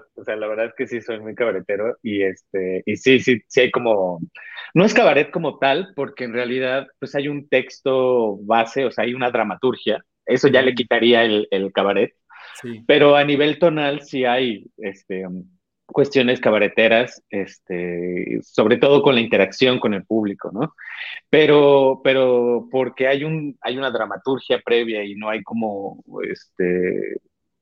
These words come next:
Speaker 1: o sea, es la voz del autor a través de nosotros.
Speaker 2: Ujú.
Speaker 1: Eh, creo que eso le quita un poquito la cosa cabaretera, porque en realidad en la, en el cabaret sí hay como un, el actor se apropia de su propio texto, de su
Speaker 2: Ujú.
Speaker 1: propio,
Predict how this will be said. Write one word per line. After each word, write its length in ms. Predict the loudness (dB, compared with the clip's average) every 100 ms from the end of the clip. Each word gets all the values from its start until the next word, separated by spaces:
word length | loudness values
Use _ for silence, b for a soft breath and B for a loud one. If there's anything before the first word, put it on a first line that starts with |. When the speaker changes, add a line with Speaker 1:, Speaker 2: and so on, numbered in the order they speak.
| -2
Speaker 1:
o 60 | 0
sea, 120 | 2
es 100 | 4
la 120 | 4
voz 280 | 6 6 6
del 160 | 4 4
autor 520 | 0 2 4 4 2
a 120 | -2
través 500 | -2 -4 -2 -2 -4 -6
de 120 | -6
nosotros. 600 | -4 -2 0 2 0 -2 B B
Speaker 2:
Ujú. 260 | -14 -12 -4
Speaker 1:
Eh, 420 | 0 2 2 2
creo 220 | 2 2
que 80 | 2
eso 160 | 0 0
le 140 | -2
quita 240 | -2 -4 -6
un 60 |
poquito 400 | -6 -6 -4 -2
la 220 | 0 -2 -2
cosa 260 | -2 -2
cabaretera, 380 | -2 -2 0 -2
porque 180 | -2 -6
en 80 | -2
realidad 220 | 2 2
en 60 | 2
la, 120 | -2 _
en 140 | -8
el 120 | -8 -2
cabaret 380 | 0 2 2 -2 _
sí 200 | -2 0
hay 140 | 0
como 240 | -2 -6 -6
un, 480 | -6 -6 -6 -8 -10 _
el 140 | 0 0
actor 400 | 0 2 2 2
se 100 | -2
apropia 500 | 0 0 2 2 2
de 260 | 2 0
su 140 | -4 -10
propio 320 | -8 -2 -2
texto, 360 | 0 -4 -2 -2
de 200 | 0 -2
su 120 | -4
Speaker 2:
Ujú. 40 | -6
Speaker 1:
propio, 880 | -6 -4 -4 -4 -6 -4 -6 -6